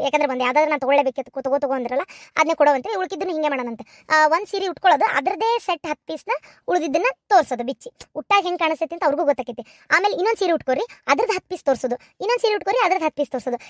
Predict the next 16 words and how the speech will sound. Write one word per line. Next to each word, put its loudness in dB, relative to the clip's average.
ಇದೇ 0
ತರ 2
ಮಾಡಿದ್ರೆ 2
ಉಟ್ಕೊಂಡಾಗ 0
ಹೆಂಗ್ -6
ಕಾಣ್ತೈತೆ -4
ಅಂತ -4
ಜನಕ್ಕೆ -2
ಗೊತ್ತೂನು 0
ಆಕೈತಿ, -4
ವಿಡಿಯೋ 2
ನೋಡ್ತಾರೆ. -4
ಏನಂತೀರಿ? 0
ಹಾ, -4
ಸರಿ, 0
ಸರಿ, 0